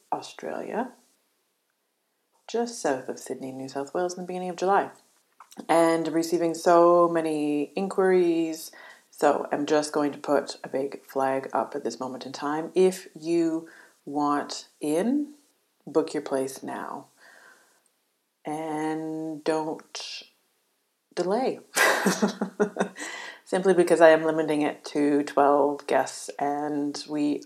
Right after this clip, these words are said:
are beyond halfway in terms of booking. So get in quick,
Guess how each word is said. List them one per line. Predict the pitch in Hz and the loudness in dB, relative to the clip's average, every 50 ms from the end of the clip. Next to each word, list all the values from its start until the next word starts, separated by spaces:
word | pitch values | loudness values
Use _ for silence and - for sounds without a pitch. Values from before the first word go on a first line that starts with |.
| - - | -8 -6
are | - 147 - - - - 151 143 | -6 -4 -4 -4 -4 -6 -6 -4
beyond | 139 139 143 139 143 139 - - - 139 143 143 143 147 147 139 - - - - - | -2 0 0 0 0 -2 -6 -6 -8 -8 -8 -8 -8 -8 -8 -10 -10 -12 -16 -14 -6
halfway | - 151 147 - - 139 - - - - _ _ _ _ _ _ _ - | -4 -4 -4 -2 -2 -4 -4 -4 -8 -16 _ _ _ _ _ _ _ -16
in | 143 | -12
terms | - 135 143 139 135 | -10 -8 -8 -8 -8
of | 139 - | -8 -6
booking. | - - - 143 - 139 | -6 -6 -6 -6 -14 -12
So | 135 - - - - - - - - - - - - - - - _ _ - | -2 2 4 4 4 2 -4 -16 -20 -16 -16 -16 -14 -14 -18 -20 _ _ 2
get | 180 180 | 4 4
in | 180 180 | 4 4
quick, | 180 180 165 165 170 - - | 6 4 4 4 2 -6 -12